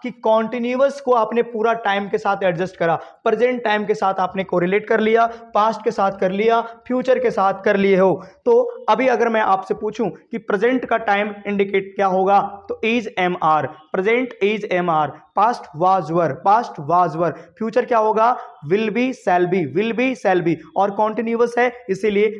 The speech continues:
बी फ़ोर, बी फ़ोर and बी फ़ोर। अब आप लोगों को एकदम इस बात को दिमाग में रखना है कि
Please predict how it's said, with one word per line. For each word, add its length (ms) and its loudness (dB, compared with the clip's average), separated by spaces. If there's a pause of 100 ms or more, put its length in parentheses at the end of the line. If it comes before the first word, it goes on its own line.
(140)
बी 140 0
फ़ोर, 380 2 (160)
बी 140 -2
फ़ोर 360 0 (100)
and 160 -2
बी 100 -4
फ़ोर। 260 0 (280)
अब 120 2
आप 280 2
लोगों 200 2
को 240 2 (220)
एकदम 260 0
इस 140 -6
बात 280 2
को 120 0
दिमाग 320 0
में 160 0
रखना 300 -2
है 200 2
कि 420 -14